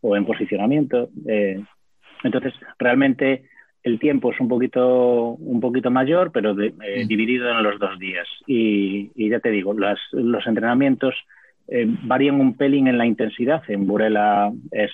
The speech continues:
Speaker 1: exigencia máxima y, y en la Fervenza, bueno, pues las chicas que, que yo tengo son, eh, hay dos de diecisiete y una de quince, eh, me tengo que controlar un poquito en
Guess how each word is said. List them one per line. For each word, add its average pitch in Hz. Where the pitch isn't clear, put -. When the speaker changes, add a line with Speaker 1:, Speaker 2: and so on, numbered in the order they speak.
Speaker 1:
exigencia 104
máxima 151
y, 92
y 98
en 98
la 90
Fervenza, 107
bueno, 101
pues -
las 92
chicas -
que, 101
que 101
yo 101
tengo 110
son, 95
eh, 107
hay 104
dos 101
de 110
diecisiete 107
y 104
una 110
de 110
quince, 131
eh, 92
me 98
tengo 107
que -
controlar 101
un 101
poquito 98
en 90